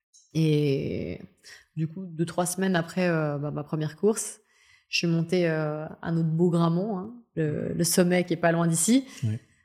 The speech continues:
Speaker 1: Et j'ai eu, euh, une espèce de, euh, d'illumination, si on peut dire ça comme ça. En fait, je me suis rendu compte que j'avais de la facilité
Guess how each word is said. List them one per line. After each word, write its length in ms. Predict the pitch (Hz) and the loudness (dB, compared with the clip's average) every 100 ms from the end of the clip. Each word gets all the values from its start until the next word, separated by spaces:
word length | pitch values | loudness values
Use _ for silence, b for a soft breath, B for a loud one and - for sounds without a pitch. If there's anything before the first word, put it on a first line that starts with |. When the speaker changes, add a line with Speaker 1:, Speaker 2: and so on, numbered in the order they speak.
| _ | _
Speaker 1:
Et 220 | 180 180 | 6 8
j'ai 440 | 175 185 202 226 226 | 8 6 6 4 6
eu, 40 | |
euh, 220 | 180 165 | 6 6
une 140 | 170 170 | 4 2
espèce 320 | 170 208 180 | 4 2 4
de, 320 | 170 160 156 - | 2 2 0 -4
euh, 500 | - - - - - _ _ _ _ - | -10 -10 -14 -16 -20 _ _ _ _ -4
d'illumination, 880 | 160 208 226 226 220 196 - 262 262 | 4 8 8 8 8 6 4 2 2
si 120 | 220 | 2
on 100 | 190 | 2
peut 120 | 175 185 | 4 4
dire 160 | 190 | 4
ça 140 | 190 185 | 4 2
comme 120 | 180 | 4
ça. 280 | 220 240 247 B B B B - | 4 4 2 B B B B 0
En 80 | 175 | 4
fait, 240 | 233 233 | 4 2
je 80 | 196 | 2
me 80 | 185 | 4
suis 140 | 185 | 4
rendu 240 | 175 175 175 | 2 2 2
compte 220 | 226 233 | 0 4
que 80 | 175 | 4
j'avais 200 | 170 170 | 6 6
de 40 | |
la 80 | 170 | 4
facilité 800 | 190 185 220 226 247 - - | 4 2 2 4 2 0 -20